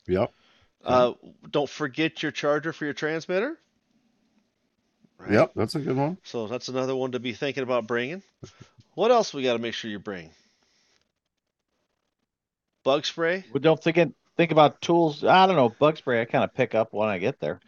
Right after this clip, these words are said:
Speaker 2: That's true. Don't
Speaker 3: That's,
Speaker 2: walk on
Speaker 3: that's
Speaker 2: with
Speaker 3: one of
Speaker 2: those.
Speaker 3: those
Speaker 2: You only get
Speaker 3: things you
Speaker 2: half
Speaker 3: don't
Speaker 2: an
Speaker 3: want
Speaker 2: ounce, right?
Speaker 3: to. Right.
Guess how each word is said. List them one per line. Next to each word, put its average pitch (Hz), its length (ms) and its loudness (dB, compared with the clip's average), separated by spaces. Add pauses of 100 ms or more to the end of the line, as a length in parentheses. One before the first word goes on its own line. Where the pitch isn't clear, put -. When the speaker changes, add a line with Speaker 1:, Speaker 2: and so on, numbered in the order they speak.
(340)
Speaker 2:
That's 127 160 -6
true. 175 380 -4
Don't 139 80 -4
Speaker 3:
That's, 139 80 4
Speaker 2:
walk 160 240 2
on 170 60 6
Speaker 3:
that's 156 100 6
Speaker 2:
with 143 120 -4
Speaker 3:
one 143 100 4
of 131 60 6
Speaker 2:
those. - 0 -
Speaker 3:
those 117 120 4
Speaker 2:
You - 60 -2
only 135 120 0
get - 20 4
Speaker 3:
things 113 160 0
you 143 60 4
Speaker 2:
half - 20 6
Speaker 3:
don't 131 80 4
Speaker 2:
an 120 80 0
Speaker 3:
want - 0 -
Speaker 2:
ounce, 120 240 0
right? - 20 -8
Speaker 3:
to. 98 540 -2 (640)
Right. 110 320 0